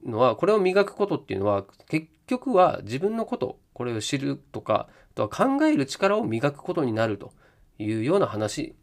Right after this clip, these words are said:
ですね。はい。まあ、この二点ですね。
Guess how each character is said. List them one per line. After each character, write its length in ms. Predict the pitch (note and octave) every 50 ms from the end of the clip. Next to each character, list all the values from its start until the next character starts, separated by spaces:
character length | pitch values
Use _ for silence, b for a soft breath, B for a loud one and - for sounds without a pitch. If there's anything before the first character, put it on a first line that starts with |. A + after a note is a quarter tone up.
| _ -
で 100 | - A2
す 140 | - - G2+
ね。 240 | G#2 A2+ A#2 - _ _ _ -
は 120 | G#2 G2+
い。 60 | -
ま 80 | - C3+
あ、 40 | C#3
こ 100 | F3 F#3
の 300 | G3 G3+ G3 - - - -
二 160 | D3+ E3+ E3
点 220 | - - - -
で 140 | - - -
す 120 | - - B2
ね。 240 | C#3 D3 D3 D3